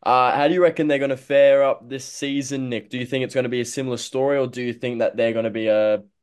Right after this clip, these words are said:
pretty good team throughout the entire or majority of the year?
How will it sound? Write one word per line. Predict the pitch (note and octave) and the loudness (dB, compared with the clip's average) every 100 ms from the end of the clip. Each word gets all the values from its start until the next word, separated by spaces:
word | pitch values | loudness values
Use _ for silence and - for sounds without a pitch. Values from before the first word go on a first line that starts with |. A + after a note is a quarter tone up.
| _ | _
pretty | - A#2+ A#2 G#2 G2+ | -12 -10 -10 -12 _
good | A#2+ G#2+ - | -8 -8 -10
team | - A2 G#2 | -12 -10 -12
throughout | G#2+ G2+ - | -6 -6 -6
the | G2 | -10
entire | G2 G2 G2+ G#2 G2+ G2 _ | -12 -8 -6 -4 -4 -8 _
or | - G#2+ | -10 -8
majority | G#2 G2+ G#2 G#2+ G2+ | -8 0 0 0 -4
of | G2 | -8
the | G2 | -10
year? | F#2+ F2+ | -10 -10